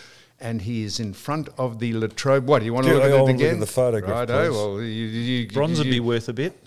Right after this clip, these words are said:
Speaker 1: uh, bronze would be worth a bit. Uh, there it is, Don, uh, backwards and forwards. You can, uh, just show you there. That's my little head, and don't worry about what my hand's doing. It's not what doing what you think it's doing.
Speaker 2: Have you
Speaker 1: Uh,
Speaker 2: done
Speaker 1: so
Speaker 2: something to your face?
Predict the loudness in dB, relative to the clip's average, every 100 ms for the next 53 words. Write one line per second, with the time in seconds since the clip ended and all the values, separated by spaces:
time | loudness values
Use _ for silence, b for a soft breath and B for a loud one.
0 | -18 -14 -12 -10 -10 -10 -12 -16 _ 2
1 | 2 2 -2 -2 0 2 2 0 -8 -8
2 | -10 -4 -2 -2 -6 -8 -2 -2 0 -2
3 | -4 -2 -2 -2 -2 -2 0 0 0 -2
4 | -4 -6 -2 0 0 -2 -8 -4 -4 0
5 | 2 2 0 -2 -4 -2 0 2 2 0
6 | 2 0 -2 B B B -6 -4 -4 -2
7 | -2 -2 -2 -2 -4 -4 -2 -2 2 2
8 | 2 0 0 -4 -4 -4 -2 -2 -4 -2
9 | -2 -2 -4 -4 -6 -4 -6 -6 -4 -4
10 | -4 -6 -6 -6 -6 -8 -8 -10 -8 -6
11 | -6 -10 B -8 -2 4 4 6 4 4
12 | 4 2 0 0 0 0 -2